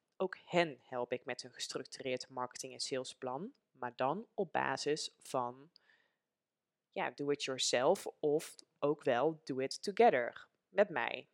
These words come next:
Ik leer jou hoe het moet en jij gaat het vervolgens zelf in de praktijk brengen. Dat maakt dat mijn aanbod eigenlijk hetzelfde is, maar ik bij de ene doelgroep mijn tijd verkoop, doordat ik het voor hen doe,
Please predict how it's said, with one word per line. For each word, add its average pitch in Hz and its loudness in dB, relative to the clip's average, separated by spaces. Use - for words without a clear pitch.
Ik - 2
leer 226 6
jou 139 2
hoe 147 0
het 190 -2
moet 143 -8
en 127 -8
jij 127 4
gaat 180 -4
het 208 -10
vervolgens 143 -6
zelf - -4
in 196 -8
de 214 0
praktijk 339 2
brengen. - -6
Dat 156 8
maakt 151 6
dat 196 0
mijn 165 -2
aanbod 147 2
eigenlijk 202 2
hetzelfde 170 2
is, - -4
maar 147 4
ik 165 2
bij 160 8
de 170 6
ene 202 4
doelgroep 175 -2
mijn 131 -6
tijd 123 0
verkoop, 220 -2
doordat 147 -2
ik 143 -6
het - -8
voor 226 8
hen 127 -6
doe, 143 -2